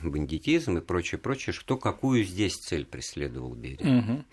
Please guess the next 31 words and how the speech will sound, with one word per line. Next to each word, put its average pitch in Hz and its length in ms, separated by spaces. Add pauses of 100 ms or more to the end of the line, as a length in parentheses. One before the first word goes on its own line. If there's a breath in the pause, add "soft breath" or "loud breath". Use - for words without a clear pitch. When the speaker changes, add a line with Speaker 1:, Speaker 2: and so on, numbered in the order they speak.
(320 loud breath)
Speaker 2:
Ну, 143 280
Берия 160 440
действительно, 143 840
э, 120 340
инициировал, 135 880
он 127 140
был 127 140
вообще 123 260
генератором 120 720
идей 101 220
в 95 40
этот - 180
период 98 340
времени. 85 360
Все 131 220
основные 127 540
предложения, 110 640
которые 107 440
в 104 80
руководстве 107 580
звучали 104 600 (420 loud breath)
в - 80
течение 113 420
всего 110 320
этого 101 640
периода 101 420
с - 120
марта 101 320
по 95 380
конец 104 420
июня 98 460